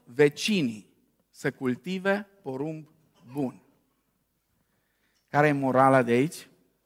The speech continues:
Exact așa este cu viețile noastre, care Dumnezeu,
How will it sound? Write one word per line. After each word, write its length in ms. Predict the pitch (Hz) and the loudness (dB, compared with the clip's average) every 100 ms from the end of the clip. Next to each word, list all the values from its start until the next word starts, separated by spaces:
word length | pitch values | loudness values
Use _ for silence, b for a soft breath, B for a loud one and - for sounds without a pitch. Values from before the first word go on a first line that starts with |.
| _ _ _ _ _ _ _ _ _ _ | _ _ _ _ _ _ _ _ _ _
Exact 600 | 120 135 120 117 175 175 | -6 -4 -2 2 2 0
așa 500 | 170 - 143 139 147 _ _ | -4 -4 -4 -6 -10 _ _
este 340 | 120 123 120 | -10 -8 -8
cu 120 | 117 117 | -14 -10
viețile 420 | 120 120 - 117 | -4 -4 -6 -14
noastre, 600 | 113 110 123 110 107 104 _ _ _ _ _ _ _ _ _ _ _ _ _ | -12 -14 -14 -12 -12 -14 _ _ _ _ _ _ _ _ _ _ _ _ _
care 200 | 117 117 | -4 -2
Dumnezeu, 760 | 117 113 107 143 151 160 165 | -4 -8 -4 2 2 2 -4